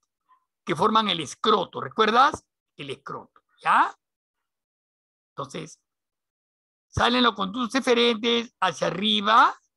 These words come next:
¿Y qué sucede? Salen del testículo, ve, esta acá, hasta acá es el testículo, atraviesan la albuginia, salen hacia arriba y forman la cabeza del epidídimo. ¿Qué es esto? Cabeza del epi-,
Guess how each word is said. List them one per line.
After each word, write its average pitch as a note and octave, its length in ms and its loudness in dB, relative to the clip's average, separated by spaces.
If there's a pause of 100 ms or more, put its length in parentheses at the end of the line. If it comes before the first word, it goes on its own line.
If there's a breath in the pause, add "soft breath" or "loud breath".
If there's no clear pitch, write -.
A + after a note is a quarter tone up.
(720)
¿Y C4 480 4
qué A#3+ 120 0
sucede? A3 580 2 (960)
Salen A#3 400 2
del A3+ 160 0
testículo, A3+ 800 2
ve, A3 240 2
esta G#3 180 -4
acá, G3+ 160 -2
hasta F#3+ 140 -2
acá B3+ 160 -2
es A3+ 80 -4
el A#3+ 100 -4
testículo, G3 880 -2 (640 soft breath)
atraviesan G3 500 -2
la A3 60 0
albuginia, G#3 760 -2
salen G3+ 600 2
hacia G3 220 -2
arriba G3 520 -2 (680)
y G3+ 100 0
forman A3+ 420 4
la G3 140 0
cabeza G3 480 -2
del F3 180 -4
epidídimo. C#3 680 -14
¿Qué F3 80 -12
es C#3+ 120 -16
esto? C3+ 260 -10
Cabeza E3+ 440 -4
del F3+ 200 -4
epi-, A3 460 -4